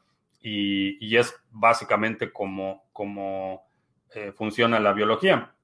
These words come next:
Y, y funciona de los dos lados, desde el punto de vista de la in-, inmunidad, la resistencia de un organismo al ataque, eh, eh, viral o, o, o, eh, de bacte-, o bacterial,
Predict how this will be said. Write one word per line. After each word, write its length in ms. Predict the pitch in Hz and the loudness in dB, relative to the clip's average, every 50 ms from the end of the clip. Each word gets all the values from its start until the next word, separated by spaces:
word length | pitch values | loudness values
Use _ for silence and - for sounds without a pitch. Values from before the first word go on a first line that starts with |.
| _ _ | _ _
Y, 200 | - - - 139 | -20 -6 -4 -4
y 20 | |
funciona 400 | 123 - 143 123 123 143 143 147 | 0 2 0 4 4 6 6 8
de 60 | 135 117 | 6 6
los 160 | 110 107 101 | 6 4 4
dos 160 | 120 117 120 | 4 4 6
lados, 360 | 147 165 175 135 107 - - _ _ | 6 6 6 4 2 -2 -8 _ _
desde 200 | 104 98 98 101 | -10 -6 -6 -6
el 80 | 95 | -6
punto 200 | - 123 120 120 | -4 -4 0 2
de 60 | 117 120 | 2 0
vista 220 | 117 - - 107 | 0 0 -2 0
de 80 | 101 101 | 0 0
la 100 | 104 104 | -2 -2
in-, 380 | 104 107 107 107 107 107 107 _ | -2 -4 -4 -6 -6 -8 -10 _
inmunidad, 680 | 110 104 104 107 110 110 113 120 131 127 127 127 - - _ _ _ _ _ _ _ _ | -8 -6 -4 -4 -2 -2 2 4 6 4 4 2 -6 -16 _ _ _ _ _ _ _ _
la 120 | 113 104 | -2 0
resistencia 600 | 101 - - - - - - 120 117 113 - 120 | 2 2 0 -2 -4 -2 0 2 2 4 2 2
de 80 | 107 113 | 2 2
un 100 | 113 113 | 0 0
organismo 720 | 113 104 - 110 107 117 120 117 117 110 101 98 98 - _ | 0 2 2 0 0 0 -2 -2 -2 -2 -2 -2 -4 -6 _
al 320 | - - 98 95 98 95 95 | -4 -4 -4 -4 -4 -6 -4
ataque, 1120 | 95 95 92 92 95 92 - - 113 113 110 - - 110 104 98 95 95 92 92 - _ _ _ _ _ _ _ _ _ _ _ _ | -4 -4 -4 -6 -8 -8 -2 0 0 0 0 -2 -2 -2 0 0 0 -2 -4 -8 -12 _ _ _ _ _ _ _ _ _ _ _ _
eh, 520 | 113 104 101 95 95 95 92 95 98 - _ | -6 -4 -4 -2 -4 -4 -6 -8 -12 -14 _
eh, 360 | - 110 101 98 95 95 95 95 | -8 -8 -6 -6 -6 -6 -8 -4
viral 480 | 95 107 107 113 120 123 123 123 120 120 | 0 4 4 6 6 6 4 4 0 0
o, 360 | - 110 104 98 98 95 101 - | 2 2 4 4 2 2 0 -2
o, 480 | - 104 98 98 95 95 95 95 - _ _ _ _ _ _ | -2 0 0 2 0 0 -2 -4 -8 _ _ _ _ _ _
o, 580 | 107 101 98 95 95 95 95 95 95 92 - _ _ _ _ _ _ - - | -12 -10 -8 -6 -6 -6 -6 -6 -8 -10 -12 _ _ _ _ _ _ -14 -10
eh, 640 | 110 101 98 98 95 95 92 92 92 92 92 95 95 | -10 -8 -8 -8 -8 -10 -10 -10 -10 -10 -12 -12 -14
de 220 | 92 95 95 101 | -14 -4 -2 2
bacte-, 340 | 98 104 101 - - 123 113 | 4 4 2 4 0 0 4
o 80 | - 107 | 4 4
bacterial, 640 | 104 98 - - - 110 120 123 123 110 101 - | 4 4 2 2 0 4 4 6 4 4 2 -6